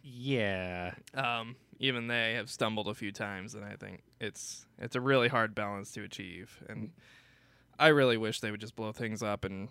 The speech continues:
Speaker 2: start from scratch again.
Speaker 1: Yeah,
Speaker 2: 'Cause
Speaker 1: that
Speaker 2: they're just not, they're just not on the right track, and they're going further and further away, and they're just gonna keep wasting money.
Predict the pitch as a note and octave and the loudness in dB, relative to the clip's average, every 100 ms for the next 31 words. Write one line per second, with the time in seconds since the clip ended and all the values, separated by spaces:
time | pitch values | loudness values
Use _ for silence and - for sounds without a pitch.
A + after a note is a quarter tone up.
0 | - - A#2+ G#2+ G#2 G#2+ - F2+ F#2+ - | -10 0 2 2 -2 -8 -4 -4 -4 -6
1 | G2+ G2 G#2 - - - - - A3+ A#2 | -10 -10 -10 -14 -20 -20 -20 -18 -6 2
2 | B2 A2+ G#2+ G#2+ G#2+ G#2 G2+ B2 B2 D3 | 6 6 6 4 4 2 2 2 2 -2
3 | A#2 A#2 A2+ A2 G#2+ G2+ - - - _ | -6 -4 -6 -8 -6 -8 -10 -16 -20 _
4 | - A#2 A#2+ A2 A#2 A2+ G#2+ G#2+ G#2+ - | -6 -4 -2 -2 -2 0 -2 -2 -2 -2
5 | A#2 G#2+ G#2 - A2 G#2+ A2 G#2 A#2 C#3 | 0 0 -2 -4 -8 -4 -4 -4 -2 0
6 | B2+ A#2+ A#2 C3+ B2+ A#2+ A#2 A#2+ A#2+ A2 | 2 0 -2 0 2 4 6 8 8 6
7 | G#2+ - A#2 A#2 A#2 A#2 B2 G#2+ A#2+ A2 | 0 -4 -2 -2 -2 -2 -2 -2 -4 -2
8 | A2 A2 - G#2 G#2 G#2 G#2 | -2 -2 -4 -6 -6 -6 -8